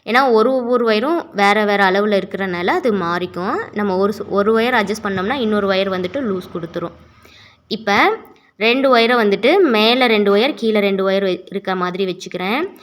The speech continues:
இப்ப உள்ள இருக்கு இல்லையா, அந்த கிரீன் ஒயரை பெருக்கல் குறி மாதிரி கீழே வைக்க போறேன். இப்ப உள் சைடுல இருக்கிற ஒயர், இந்த உள் ஒயரை வந்துட்டு நம்ம எதுக்கு நேரா சொருகணுமோ, அதுல நேரா வச்சுட்டு பின்னல் ஆரம்பிக்கணும்.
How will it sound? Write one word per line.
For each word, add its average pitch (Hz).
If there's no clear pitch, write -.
இப்ப 214
உள்ள 262
இருக்கு 233
இல்லையா, 214
அந்த 202
கிரீன் 254
ஒயரை 190
பெருக்கல் 262
குறி 214
மாதிரி 202
கீழே 233
வைக்க 190
போறேன். 185
இப்ப 220
உள் 240
சைடுல 214
இருக்கிற 180
ஒயர், 180
இந்த 196
உள் 214
ஒயரை 202
வந்துட்டு 185
நம்ம 214
எதுக்கு 208
நேரா 196
சொருகணுமோ, 185
அதுல 196
நேரா 196
வச்சுட்டு 190
பின்னல் 185
ஆரம்பிக்கணும். 170